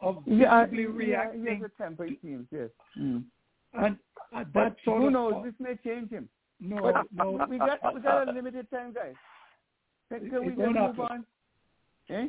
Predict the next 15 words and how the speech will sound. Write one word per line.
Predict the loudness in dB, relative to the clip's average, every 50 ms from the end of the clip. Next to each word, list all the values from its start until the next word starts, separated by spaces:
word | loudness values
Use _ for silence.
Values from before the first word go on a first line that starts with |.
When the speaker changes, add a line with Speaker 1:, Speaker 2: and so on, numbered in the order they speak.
| -4 -4
Speaker 1:
Okay. | -4 0 0 0 0 0 -4 -12 _ _ -20 -20 -20 _ _ -20 -20 -18 -18 -16 -16
All | -16 -14
right. | -14 -10 -2 2
Speaker 2:
And | 2 2 2 2 -2 0
yeah, | 2 2 2 2 0 -2 -4
yeah, | -4 -2
Speaker 1:
Yeah. | -2 -2 -2 -6 -8 -10 -10 -10
Speaker 2:
I, | -10
I | -10 -8 _ -6
take | -6 -4 -4
all | -6 -6 -6
your | -8 -12
points, | -12 _ -14 -14 -14 -18 -20 _ _
you | -14 -12 -10 -10
know. | -10 -10 -12 -14 -14